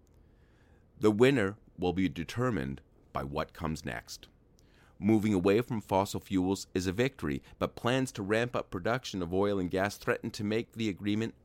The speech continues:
meaningless. Whether this is the starting point of a fossil-free world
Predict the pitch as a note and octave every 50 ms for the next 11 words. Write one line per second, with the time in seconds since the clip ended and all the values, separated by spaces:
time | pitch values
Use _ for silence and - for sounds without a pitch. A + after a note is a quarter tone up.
0 | _ - G2 A#2 C#3 D#3 C#3+ G#2+ C2+ A#1 G1+ - - - - - - _ _ _
1 | - - _ _ - - - - - - - - - G#2+ A2 A#2 C3 A#2+ G#2+ B2
2 | A#2+ - A2+ F#2 E2 E2 - - - - - G#2+ A2+ B2+ C3 C3 C3 - - C3+
3 | B2+ B2+ B2+ B2+ C3 - - - - - - - - - - D2 C#2 C2 B1 -
4 | - - - F#2 G2+ A2 A2 - - G#2+ G2+ - - - - F#2+ F#2+ F#2 F2 D2
5 | D2+ E2 F#2 G#2 A#2 A#2 A#2 B2+ C3 -